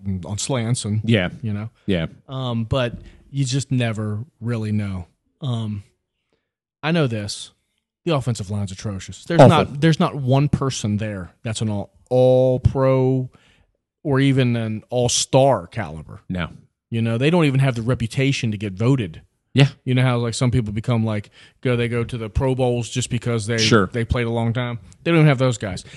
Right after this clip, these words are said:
Speaker 1: I, I guess, I would guess Sam Cosmi's their best lineman, and
Speaker 2: I,
Speaker 1: he's
Speaker 2: I think
Speaker 1: average.
Speaker 2: he's, I think he's the best one they got.
Speaker 1: He's average.
Speaker 2: Yep. Agreed.
Speaker 1: Uh, but they need a total rehaul. Uh, and Ron Rivera,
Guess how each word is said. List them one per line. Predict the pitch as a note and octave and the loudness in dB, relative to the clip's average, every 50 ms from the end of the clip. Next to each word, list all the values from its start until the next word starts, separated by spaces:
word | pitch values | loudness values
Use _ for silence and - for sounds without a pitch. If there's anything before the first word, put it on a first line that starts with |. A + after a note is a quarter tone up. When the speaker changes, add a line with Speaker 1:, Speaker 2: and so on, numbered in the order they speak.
| - - | -8 0
Speaker 1:
I, | D3 C#3+ - - | 0 0 2 2
I | C#3+ | 0
guess, | C#3 C3+ C#3+ D3 C#3 - - - | 2 4 2 2 2 0 -6 -4
I | - B2+ C3+ | 0 2 2
would | B2+ - C3 | 2 2 2
guess | B2+ C3 C3+ - | 2 0 0 0
Sam | - - C3+ B2+ B2+ B2 | -2 0 0 2 2 2
Cosmi's | A#2+ - A#2+ A2 A2+ A#2 A#2 C3+ B2+ A2+ | 0 0 -4 -4 -2 0 2 2 2 2
their | A#2 A2 | 0 -2
best | F#2+ A2+ A2+ A2 - - | -2 -4 -6 -6 -4 -4
lineman, | A#2 A2+ A#2 A#2+ B2+ C3 B2+ A#2+ | -4 -2 2 2 4 4 4 4
and | G#2+ | 6
Speaker 2:
I, | A#2+ | 6
Speaker 1:
he's | A#2+ A#2 A#2 A#2 | 6 6 4 4
Speaker 2:
I | B2+ A#2 A2+ | 2 4 4
think | A2+ B2 A#2 | 4 2 2
Speaker 1:
average. | A#2 A#2+ | 4 0
Speaker 2:
he's, | A#2+ G#2 - - | -2 -2 -4 -8
I | - C#3 A#2 | -6 -6 -4
think | - A#2+ G2+ F#2 | -2 -2 -2 -2
he's | A2 G2 F#2 | -2 -4 -4
the | - - | -6 -6
best | F2 G#2+ G2+ - - | -6 -4 -4 -4 -4
one | G#2 G2+ G#2 | -4 -4 -4
they | G#2 F#2+ | -4 -2
got. | G#2 G#2 G#2+ A#2+ - - | -2 0 0 -2 -2 -6
Speaker 1:
He's | G#3 E3 D3+ | -12 -8 -8
average. | B2 A#2 A2+ C#3+ D3 - - - - | -8 -8 -10 -12 -16 -18 -20 -10 -2
Speaker 2:
Yep. | F3 G#3 - - _ _ _ - _ _ - - | -2 -2 -2 -4 _ _ _ -20 _ _ -4 -4
Agreed. | D3 D3 F3+ F#3 D3 - - - _ _ _ - _ _ _ _ _ _ | 0 0 2 0 0 -2 -6 -18 _ _ _ -20 _ _ _ _ _ _
Speaker 1:
Uh, | C#3 | -18
but | B2 C3+ C3 | -18 -16 -12
they | - F3 F#3 | -10 -10 -10
need | F#3+ F3 C3 | -10 -10 -14
a | A#2 | -16
total | - - - - - - F#3+ F3+ F3 E3+ E3 D#3+ D#3 D3+ D3+ D3 | -18 -20 -20 -20 -16 -12 -10 -8 -8 -8 -8 -10 -12 -12 -12 -14
rehaul. | C3+ C#3+ D3 C#3+ B2+ C3 G#2+ G2 E2+ _ _ _ _ _ _ _ _ - _ _ _ - | -14 -14 -14 -14 -14 -14 -16 -16 -18 _ _ _ _ _ _ _ _ -20 _ _ _ -14
Uh, | D#3+ D#3 - - - | -12 -12 -12 -14 -12
and | E3 D3 C#3+ C3+ C3 B2+ - - - - - - - - - - _ _ - | -10 -8 -8 -8 -8 -10 -10 -10 -10 -10 -10 -12 -16 -20 -20 -20 _ _ -8
Ron | C3+ C3 C#3 F3 G#3+ G#3 | -6 -4 -4 -4 -4 -4
Rivera, | D#3+ A#2+ C3+ B2+ B2+ C3+ D3 E3 F3 | -6 -6 -4 -4 -4 -4 -4 -6 -8